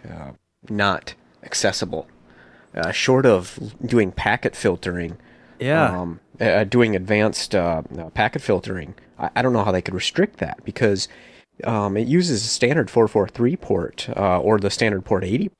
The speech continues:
Speaker 1: um, uh, for your, you know, to make that email connection. So I, I'm really curious if, in fact, they,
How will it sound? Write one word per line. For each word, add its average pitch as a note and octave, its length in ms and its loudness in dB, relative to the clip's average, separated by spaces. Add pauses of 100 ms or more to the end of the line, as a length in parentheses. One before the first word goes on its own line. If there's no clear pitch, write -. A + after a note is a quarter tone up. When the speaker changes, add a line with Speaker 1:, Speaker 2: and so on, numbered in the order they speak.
(220)
Speaker 1:
um, - 320 -12 (280)
uh, - 180 -20 (360)
for G2+ 240 0
your, F2+ 320 -4 (540)
you G#2 140 -4
know, F#2 100 -6
to G#2+ 100 -10
make G2+ 200 -2
that G2 200 0
email C3+ 260 -2
connection. - 480 -8
So G2+ 360 2 (360)
I, G#2+ 140 0
I'm A2 320 2
really C3 320 6
curious A2+ 720 2
if, - 300 -6 (260)
in A2+ 140 -6
fact, G2+ 360 0
they, F#2+ 260 0